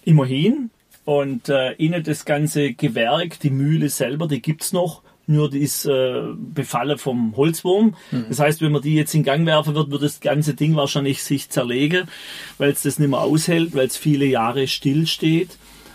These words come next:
Speaker 1: Und meine Idee ist natürlich, alles, was eine Funktion hat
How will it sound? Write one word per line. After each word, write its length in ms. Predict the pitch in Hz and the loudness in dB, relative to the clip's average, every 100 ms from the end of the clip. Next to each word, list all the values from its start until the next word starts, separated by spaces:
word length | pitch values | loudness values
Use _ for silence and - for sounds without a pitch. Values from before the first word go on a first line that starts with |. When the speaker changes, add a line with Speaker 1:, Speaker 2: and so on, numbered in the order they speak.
| - - | -14 0
Speaker 1:
Und 160 | 151 | 0
meine 280 | 139 156 196 | 4 4 4
Idee 280 | 180 165 165 | 4 4 4
ist 140 | 170 | 4
natürlich, 280 | 170 160 151 | 2 2 2
alles, 280 | 147 175 165 | 0 0 0
was 160 | 160 156 | 0 0
eine 80 | |
Funktion 720 | - 147 127 - 160 202 220 160 | 0 0 0 0 4 6 6 4
hat 280 | 98 - | 0 -8